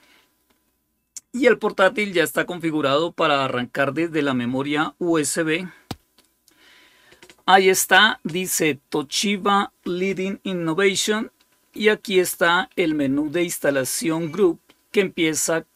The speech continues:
Try or Install Ubuntu. Bueno, adicional, vamos a hacer la instalación o voy a mostrar la instalación utilizando la capturadora de video. Así que algunas tomas estarán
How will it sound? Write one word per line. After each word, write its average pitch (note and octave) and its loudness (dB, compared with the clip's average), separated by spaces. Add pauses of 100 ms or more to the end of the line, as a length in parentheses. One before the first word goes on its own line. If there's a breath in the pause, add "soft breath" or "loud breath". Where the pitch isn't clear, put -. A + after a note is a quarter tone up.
Try F3+ 0 (120)
or E3 0
Install D#3 -2
Ubuntu. G#3+ -2 (1160 loud breath)
Bueno, D#3+ 0 (160)
adicional, D#3+ 2 (340)
vamos D#3+ -2
a F3 6
hacer D3+ -2
la F3 0
instalación F3+ 0
o E3+ 2
voy C#3 0
a D#3+ 2
mostrar D3 -2
la D3 -2
instalación F3 0
utilizando C#3+ -4
la D3+ 0
capturadora C#3+ 0
de E3+ 4
video. G3+ 0
Así D#3 -6
que F3+ -4
algunas E3 -4
tomas F#3 -2
estarán C3+ -4